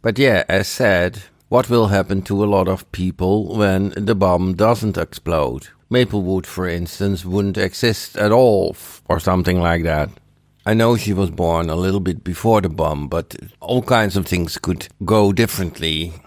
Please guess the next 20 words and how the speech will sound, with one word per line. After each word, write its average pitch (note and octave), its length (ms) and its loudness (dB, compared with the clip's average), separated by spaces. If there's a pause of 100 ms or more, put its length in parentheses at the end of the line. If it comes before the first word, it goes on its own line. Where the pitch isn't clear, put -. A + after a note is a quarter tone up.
(280)
because G#2 360 2
the G#2 100 -2
bomb F2 300 2
didn't F#2+ 340 2
explode. E2 640 -4 (140)
For A2 200 0
instance, G2+ 540 0 (400)
one A2 180 2
of G#2+ 120 0
the G#2 80 -6
people F#2+ 400 -4
that F2 200 -2
died F2+ 520 2 (180)
during G#2 480 2
the G2 100 0
bomb G#2+ 360 2
explosion E2+ 960 -4 (180)
now A2+ 260 2
survives F#2+ 920 -2 (140)
and G#2 480 -2